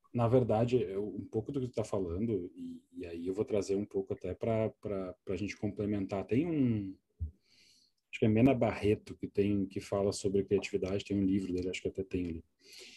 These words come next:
é, que ele fala que tem um método, né? Que é o método bip,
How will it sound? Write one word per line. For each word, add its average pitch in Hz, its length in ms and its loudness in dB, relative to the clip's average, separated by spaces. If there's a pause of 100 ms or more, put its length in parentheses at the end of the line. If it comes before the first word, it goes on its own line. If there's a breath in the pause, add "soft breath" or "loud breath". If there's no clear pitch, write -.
(420 soft breath)
é, 107 640 6
que - 80 8
ele 127 80 12
fala 123 280 8
que 123 80 -4
tem 131 100 10
um 127 60 10
método, 123 480 6
né? 90 140 -4 (840)
Que 110 80 2
é - 20 6
o 104 80 10
método 104 360 6
bip, 110 320 4